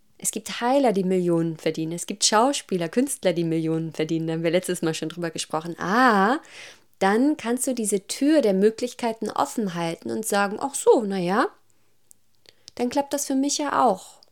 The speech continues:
wenn ich das vielleicht jetzt mir so aussuche, wenn ich diesen Weg mal verfolge, wenn ich dieser Energie mal folge. Mhm, wie machen die denn das?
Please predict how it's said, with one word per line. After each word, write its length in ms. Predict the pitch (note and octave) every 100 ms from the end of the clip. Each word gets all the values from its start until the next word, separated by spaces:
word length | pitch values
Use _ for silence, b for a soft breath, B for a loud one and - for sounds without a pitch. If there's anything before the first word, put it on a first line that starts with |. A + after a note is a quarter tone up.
| _ _
wenn 120 | E3+
ich 140 | F3 -
das 340 | E3 - - _ _ _ -
vielleicht 500 | F#3 F#3 E3+ - - -
jetzt 260 | F3 -
mir 100 | F3
so 140 | E3 -
aussuche, 600 | E3 - - - - -
wenn 160 | F#3 F#2
ich 180 | - - B B B
diesen 540 | G#3+ B3 G#3 F#3+ F3 E3
Weg 320 | F#3+ F#3+ -
mal 200 | F3 D#3+
verfolge, 840 | - E3 - E3 D#3 D3+ D#3 D#3 - B B B
wenn 120 | F3
ich 100 | F3+
dieser 280 | - B3 B3
Energie 520 | G3+ F3 E3+ F3+ C#4
mal 300 | A#3 D#3 D3+
folge. 540 | D#3+ - D#3 D#3 D#3+ -
Mhm, 600 | D#3+ C#3+ G3 C4+ G#3 D#3 - B B B
wie 140 | - E3
machen 400 | D3 E3 E4+ D#4
die 120 | D#3+
denn 300 | D3+ D3+ D3
das? 380 | C#3+ D#3 -